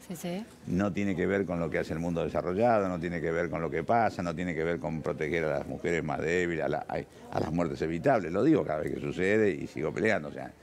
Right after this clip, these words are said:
Speaker 2: yo no cambio nada, pero te reitero, yo creo que tenemos muchísimo para hacer cuando seamos ejecutivos,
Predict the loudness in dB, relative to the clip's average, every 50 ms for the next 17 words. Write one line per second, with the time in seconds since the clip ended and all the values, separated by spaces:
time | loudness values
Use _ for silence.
0 | -20 -20 -8 -2 0 2 4 4 4 2 2 0 0 0 0 0 -2 -2 -2 -4
1 | -8 -12 -16 -18 -18 -20 -20 -18 -4 0 0 2 2 2 2 2 2 0 0 -2
2 | -2 -2 -2 -2 0 2 2 4 4 4 2 0 0 -2 -2 -4 -2 -2 -2 -2
3 | -2 0 0 0 2 0 -2 -4 -4 -4 -4 -4 -4 -2 -2 -4 -4 -4 -6 -6
4 | -6 -6 -6 -6 -6 -4 -4 -4 -4 -2 -2 -2 2 4 6 6 6 4